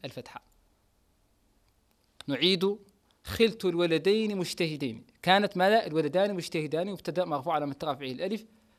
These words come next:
ومجتهدان خبر مرفوع علامة رفعه الألف. انظروا جيدا، اسمعوا جيدا، اسمعوا حينما دخلت خالة، خلت الولدين مجتهدين. خلت فعل ماضي ناسخ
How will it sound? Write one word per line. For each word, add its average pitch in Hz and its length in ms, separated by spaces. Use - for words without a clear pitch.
ومجتهدان 175 720
خبر 151 360
مرفوع 143 460
علامة 156 280
رفعه 139 200
الألف. 127 300
انظروا 185 220
جيدا، 180 300
اسمعوا 170 400
جيدا، 143 360
اسمعوا 170 260
حينما 170 280
دخلت 170 380
خالة، 120 300
خلت - 380
الولدين 175 760
مجتهدين. 127 640
خلت 143 160
فعل 123 200
ماضي 127 260
ناسخ 160 460